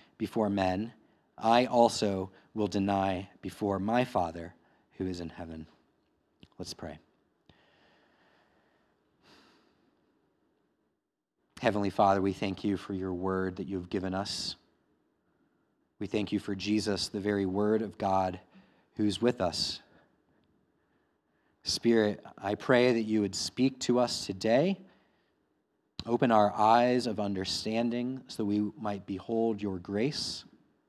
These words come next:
Convict us so that we would be shaped into more Christ-likeness. And encourage us and empower us as we leave this place, bearing witness to the truth of your love.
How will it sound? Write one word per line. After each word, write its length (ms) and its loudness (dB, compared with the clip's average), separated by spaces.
Convict 500 2
us 400 4
so 140 -18
that 100 2
we 140 4
would 160 2
be 100 0
shaped 640 0
into 320 -6
more 320 0
Christ-likeness. 1120 -6
And 120 2
encourage 540 8
us 220 8
and 100 2
empower 460 4
us 180 -4
as 140 -6
we 140 -2
leave 280 -2
this 200 -6
place, 560 -8
bearing 420 2
witness 460 0
to 80 -4
the 100 -8
truth 380 0
of 100 -10
your 140 -4
love. 280 -6